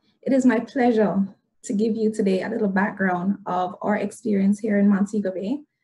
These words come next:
with the implementation of S M S. And to just tell you that, you know, we had a little, some hiccups and some bumps, but just to give you some lessons learned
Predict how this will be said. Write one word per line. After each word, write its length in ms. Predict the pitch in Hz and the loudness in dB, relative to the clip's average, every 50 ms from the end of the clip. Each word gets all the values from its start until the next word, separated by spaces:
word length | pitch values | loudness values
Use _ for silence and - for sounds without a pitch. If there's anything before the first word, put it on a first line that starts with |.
| _ _ | _ _
with 140 | - - 202 | -12 -10 -6
the 60 | - | -4
implementation 840 | 214 240 - 220 196 185 190 202 - 196 196 208 - 190 185 180 - - | -4 -4 -4 -4 -4 -4 -4 -4 -4 -4 -4 -4 -6 -8 -12 -12 -12 -12
of 140 | - 175 185 - | -12 -12 -12 -12
S 100 | - 196 - | -14 -12 -10
M 120 | 196 190 185 | -8 -8 -8
S. 320 | 175 196 202 - - _ _ _ _ _ _ _ _ _ _ _ _ | -8 -10 -12 -12 -16 _ _ _ _ _ _ _ _ _ _ _ _
And 400 | - 202 196 190 185 190 196 196 | -6 -6 -4 -4 -4 -4 -6 -6
to 80 | - 208 | -4 -2
just 260 | 320 370 381 381 - | -2 -2 -2 -2 -4
tell 160 | - 277 240 | -6 -2 -2
you 140 | 254 240 220 | 0 0 0
that, 300 | 202 190 185 185 185 - - | 0 -2 -2 -4 -4 -6 -8
you 80 | 226 | -8
know, 140 | 214 208 208 | -6 -4 -4
we 220 | 208 202 202 233 247 | -4 -2 -2 -2 -2
had 160 | 240 226 214 | -2 -2 -2
a 80 | 220 | -2
little, 180 | 214 214 202 214 | -4 -4 -6 -8
some 220 | - - 220 262 | -4 -2 0 0
hiccups 460 | 262 254 - - 202 202 - - - _ _ _ _ _ | 0 -2 -4 -6 -8 -8 -8 -12 -20 _ _ _ _ _
and 140 | - 196 196 | -10 -8 -8
some 220 | 196 - 220 226 202 | -6 -6 -6 -6 -4
bumps, 400 | 185 185 185 190 208 - - _ _ _ _ _ _ _ _ | -6 -6 -6 -6 -8 -10 -14 _ _ _ _ _ _ _ _
but 100 | - 202 | -8 -6
just 220 | 196 202 214 - - | -6 -6 -6 -8 -6
to 40 | |
give 140 | 208 220 220 | -6 -4 -2
you 80 | 196 202 | -2 -2
some 240 | 202 - 190 196 190 | -4 -4 -4 -2 -2
lessons 380 | 185 196 - 185 180 180 - | -4 -4 -6 -10 -12 -14 -14
learned 440 | 175 180 180 180 190 - - - - | -12 -12 -10 -10 -10 -12 -14 -18 -20